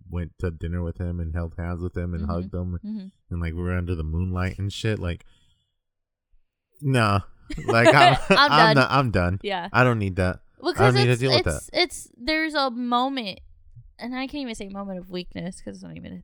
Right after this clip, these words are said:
Speaker 2: thing, but there was a moment where you didn't think of the other person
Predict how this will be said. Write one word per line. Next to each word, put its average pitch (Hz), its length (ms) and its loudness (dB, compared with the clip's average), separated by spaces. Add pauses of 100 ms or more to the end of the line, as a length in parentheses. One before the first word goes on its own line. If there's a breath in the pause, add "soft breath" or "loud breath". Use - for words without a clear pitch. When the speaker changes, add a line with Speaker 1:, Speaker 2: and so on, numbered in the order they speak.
Speaker 2:
thing, 190 300 -12 (480)
but 262 120 -4
there 320 100 0
was 320 140 0
a 269 100 4
moment 254 580 -2
where 220 120 -8
you 240 240 -6
didn't 285 260 -8
think 240 180 -12
of 226 100 -8
the 190 80 -12
other 190 220 -6
person - 460 -12